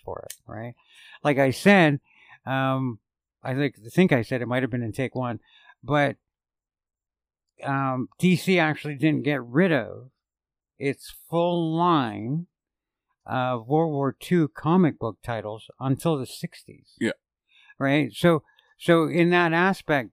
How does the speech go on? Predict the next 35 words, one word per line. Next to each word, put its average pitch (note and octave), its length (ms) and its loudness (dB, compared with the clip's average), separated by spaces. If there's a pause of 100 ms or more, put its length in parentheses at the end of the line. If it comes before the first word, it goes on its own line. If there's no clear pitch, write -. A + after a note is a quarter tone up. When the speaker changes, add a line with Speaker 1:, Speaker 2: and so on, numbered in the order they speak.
(120)
Speaker 1:
just D#3+ 200 -2 (420)
trying G3+ 260 8
to F#3 60 6
end C3+ 360 4
the G#3 80 2
title A2 380 -6
because C3 380 -6
there's C3 180 -8
so D3+ 160 -4
many, C3+ 300 0 (180)
they, C#3+ 160 6
they C#3 180 4
do E3+ 180 4
have D3+ 260 0
fan D#3+ 320 0
bases A2+ 380 -8
is G#2+ 180 -20
really, B2 200 -10
really A2 240 -12
hard. A#2+ 220 -6 (460)
And D#3+ 320 2 (600)
a C#3+ 80 -2
lot F3+ 260 6
of A3 80 2
times E3+ 340 4
you've D#3 140 -6
just - 240 0
gotta E3 280 4
fix - 640 0
things E3 400 4
that C3 240 -2
were C3 160 -4
wrong C#3+ 580 -2 (600)
or C#3+ 500 0 (100)
that C#3+ 340 -4